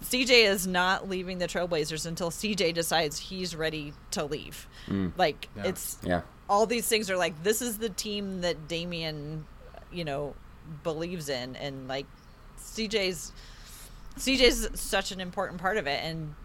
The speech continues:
Speaker 1: you know, Dame wants to do it with his guys.
Speaker 2: Totally. Yeah. And, and
Speaker 3: Absolutely.
Speaker 2: I love when, when I, like, take them off of the pedestal of, like,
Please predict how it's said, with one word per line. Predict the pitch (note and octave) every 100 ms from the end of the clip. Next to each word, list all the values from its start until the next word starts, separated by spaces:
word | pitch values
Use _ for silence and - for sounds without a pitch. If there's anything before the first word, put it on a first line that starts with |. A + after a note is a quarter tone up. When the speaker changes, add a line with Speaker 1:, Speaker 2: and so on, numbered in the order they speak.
| D3+
Speaker 1:
you | D3+ D#3
know, |
Dame | D#3 D#3 E3+
wants | F3+ G#3
to |
do | G3 G3
it |
with | E3 F3
his | F3 F3
guys. | - D#3 G3 - - - - - -
Speaker 2:
Totally. | - F#2+ F#2+ F#2 F2 D#2 - - -
Yeah. | E2 G2+ D#2+ - - - - -
And, | G2+
and | A2+
Speaker 3:
Absolutely. | G2+ A#2
Speaker 2:
I | C3+
love | D3 C3+ A#2+
when, | A2+ - -
when | G#2+
I, | G#2 A2
like, | G#2+ F#2 - -
take | - C3+ -
them | B2 A2+ - - - -
off | A#2 C3 C#3
of | B2+
the | B2
pedestal | - A2 G#2 - G2+ G2 F#2+
of, | F#2+ F#2 F#2+
like, | F#2 F2+